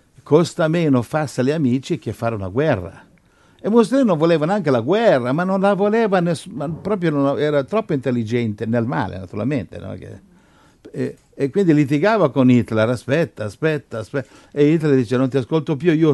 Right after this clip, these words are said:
io inizio la guerra", e allora invade,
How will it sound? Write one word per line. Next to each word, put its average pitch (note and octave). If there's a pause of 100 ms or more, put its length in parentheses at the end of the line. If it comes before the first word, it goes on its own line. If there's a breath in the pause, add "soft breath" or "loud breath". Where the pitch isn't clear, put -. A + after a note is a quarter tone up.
(140)
io D3
inizio C3+
la F#3+
guerra", A#2
e -
allora A#2+
invade, F#2+